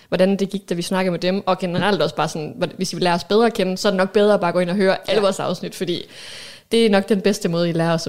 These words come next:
Speaker 1: bedre at kende. Og ellers så lærer I os at kende gennem podcasten.
Speaker 2: Ja.
Speaker 1: Og vores meninger, for vi er jo lidt forskellige på mange punkter, når vi
Speaker 2: Ja.
Speaker 1: sådan, nogle ting er vi enige om, men så er der også nogle gange, hvor vi sådan,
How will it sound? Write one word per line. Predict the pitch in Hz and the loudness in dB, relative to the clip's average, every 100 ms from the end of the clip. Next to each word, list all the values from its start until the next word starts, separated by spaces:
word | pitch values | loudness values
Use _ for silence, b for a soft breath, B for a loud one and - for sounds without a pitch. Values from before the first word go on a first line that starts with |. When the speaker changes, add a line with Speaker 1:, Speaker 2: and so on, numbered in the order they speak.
| - | -4
Speaker 1:
bedre | 170 | -2
at | 165 | -2
kende. | 170 165 | -2 -2
Og | 160 | 0
ellers | 185 170 | 2 2
så | 185 | 2
lærer | 175 185 202 | 2 2 4
I | 170 | 2
os | - | -2
at | - 165 | -6 -8
kende | - 185 180 | -2 0 0
gennem | 180 160 156 - | 0 -2 -6 -2
podcasten. | 156 147 - - - | -4 -2 -6 -6 -8
Speaker 2:
Ja. | 165 | -4
Speaker 1:
Og | 185 | 2
vores | 185 196 | 2 4
meninger, | 202 214 226 190 | 4 4 4 0
for | - | 0
vi | 196 | 0
er | 165 | 2
jo | 330 | 2
lidt | 285 | 0
forskellige | - 214 - 233 190 156 160 - | -2 -4 2 2 2 -2 -8 -4
på | |
mange | 180 165 190 | -2 0 0
punkter, | 220 202 190 | 0 2 2
når | 165 | 2
vi | 156 | 0
Speaker 2:
Ja. | |
Speaker 1:
sådan, | 180 196 180 339 B B | 0 0 0 -4 B B
nogle | 233 294 | 2 2
ting | 311 240 | 2 0
er | |
vi | 190 | 2
enige | 226 208 | 2 2
om, | |
men | 185 175 | 2 -2
så | 247 | -2
er | |
der | 247 | -4
også | 240 | 0
nogle | 233 | 0
gange, | 208 202 | 2 2
hvor | 208 | 2
vi | 170 | 0
sådan, | 170 180 160 | 0 -2 -2